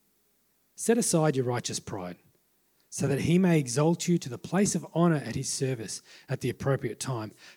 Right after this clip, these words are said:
casting all your cares and all your anxieties, all your worries and all your concerns once and for all on him." That's Jesus. "For he cares about you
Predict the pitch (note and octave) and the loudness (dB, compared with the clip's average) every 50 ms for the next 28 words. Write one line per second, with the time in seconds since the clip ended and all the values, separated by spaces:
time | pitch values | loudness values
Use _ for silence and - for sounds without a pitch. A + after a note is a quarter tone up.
0 | _ - - F3 E3+ E3+ - - - E3 D#3 C#3+ - E3 F3+ F#3+ G3 F#3+ F3+ E3 | _ 4 6 6 6 6 4 2 0 -2 -2 0 4 8 10 10 12 12 10 8
1 | - - E3 D3+ C#3+ C#3 C3 - - B2 - - C#3 D3+ D#3 E3+ F3 F3 E3+ E3+ | 6 4 4 4 6 4 4 0 -2 -6 -4 0 4 6 8 10 10 12 12 10
2 | E3+ D3+ C3 B2 C#3+ D3+ C#3+ D3+ D3 D3 D3 D3+ C#3+ - - - - - - - | 10 8 6 2 2 4 4 4 4 4 4 2 0 -2 -6 -12 -18 -20 -14 -4
3 | - D#3+ F3 F3+ G3 F3+ E3+ D3+ C#3+ C3 B2 C#3 D#3 E3 E3+ F3+ F3+ F#3 F#3 E3+ | 0 4 6 6 8 8 8 8 6 4 4 4 4 6 8 8 8 10 8 8
4 | C#3 D#3 D3 D3 D#3+ F3 F3+ F3+ F3 - E3+ D#3 - - - D#3+ D3+ C#3+ C#3 C3+ | 6 6 4 6 8 8 8 8 8 6 2 2 2 2 4 4 4 4 4 2
5 | C3+ C#3 C3 - - - - - _ - C3+ D3 F3 F#3+ G3+ G#3 G3 - - G3+ | 0 0 -2 -6 -10 -16 -20 -18 _ -2 2 4 6 6 6 6 4 4 6 6
6 | F#3 F3 E3+ - D#3 D3+ D3 C3+ - E3 F3+ F#3+ G3 G3 G3 F#3 C#3+ D#3 E3 F3 | 6 6 6 6 4 4 4 6 8 10 12 12 12 12 12 12 10 8 8 8
7 | F3+ F3+ E3+ D3 - - D#3+ E3 D#3 C#3+ B2 G#2+ G2+ - - - - - _ - | 8 8 6 4 4 6 8 8 8 8 6 4 -2 -8 -12 -18 -20 -16 _ 0
8 | C#3 D#3 D#3+ - - - - E3 E3 D#3+ C#3 - A#2 - - - - - - _ | 2 4 4 2 2 6 8 8 10 8 6 2 -2 -6 -8 -8 -10 -10 -12 _
9 | _ _ _ _ _ _ _ _ _ _ _ _ _ _ _ _ _ _ _ - | _ _ _ _ _ _ _ _ _ _ _ _ _ _ _ _ _ _ _ -2
10 | - E3 F3+ G3+ - - D3 D3 D3+ D3 D3+ D3+ C#3 - C3 - B2 A2+ G#2+ G2 | 2 4 4 4 4 4 4 4 4 4 2 0 -2 -4 -6 -6 -6 -8 -8 -10
11 | - A#2 A#2 B2 A2+ G2 | -12 -10 -8 -6 -6 -8